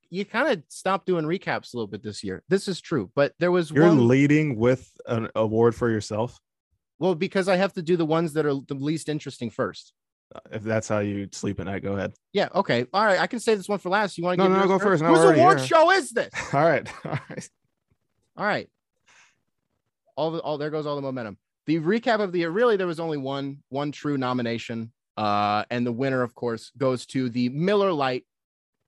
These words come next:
Speaker 1: Brooklyn Nets game because of what followed after that, the media frenzy that followed after that,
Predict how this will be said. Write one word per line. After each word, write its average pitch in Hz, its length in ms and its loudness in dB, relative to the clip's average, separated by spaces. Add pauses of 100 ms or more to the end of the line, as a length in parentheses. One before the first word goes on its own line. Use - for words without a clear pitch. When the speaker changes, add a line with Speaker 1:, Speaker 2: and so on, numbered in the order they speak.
Speaker 1:
Brooklyn 165 380 -2
Nets 135 280 -8
game 117 420 -6 (240)
because 156 640 0
of 135 300 -4 (140)
what 139 300 -6
followed 131 420 -2
after 117 360 -8
that, 101 240 -4
the 127 80 -4
media 143 360 0
frenzy 127 400 -8
that 110 140 -8
followed 110 380 -2
after 104 360 -6
that, 95 200 -6